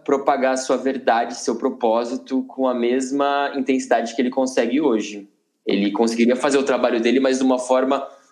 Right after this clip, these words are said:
muito menor do que a forma que ele consegue fazer hoje. Isso é um fato.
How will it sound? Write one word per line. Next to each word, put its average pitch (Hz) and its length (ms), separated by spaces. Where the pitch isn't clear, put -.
muito 135 300
menor 135 500
do 127 260
que 135 80
a 127 60
forma 120 320
que 123 60
ele 117 100
consegue 117 340
fazer 120 280
hoje. 90 120
Isso 98 140
é 117 40
um 117 40
fato. - 420